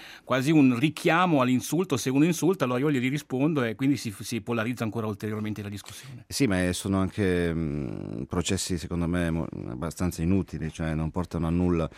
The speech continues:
Speaker 2: Eh, credo che quello che diceva il collega Oliver della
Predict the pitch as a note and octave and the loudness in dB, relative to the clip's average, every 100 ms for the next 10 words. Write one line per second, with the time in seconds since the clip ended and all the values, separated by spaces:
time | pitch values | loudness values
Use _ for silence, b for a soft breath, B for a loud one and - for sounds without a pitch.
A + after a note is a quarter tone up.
0 | B B B B - E2 - G2+ G2+ F#2 | B B B B -6 -4 0 0 0 -2
1 | F#2+ - G2 F#2+ G2 F#2 - G2+ F#2+ F2+ | -4 -2 0 2 0 -2 0 2 2 2
2 | F2 F2 - F2+ F#2 E2+ E2+ E2 D#2+ D#2+ | 0 -2 -2 0 0 0 0 -2 -2 -2
3 | D#2 E2+ E2 D#2 D#2 D#2+ D#2 E2 D#2 D#2 | -2 -2 -2 -2 -2 -4 -4 -4 -4 -4
4 | C#2+ C2+ C2 | -4 -4 -6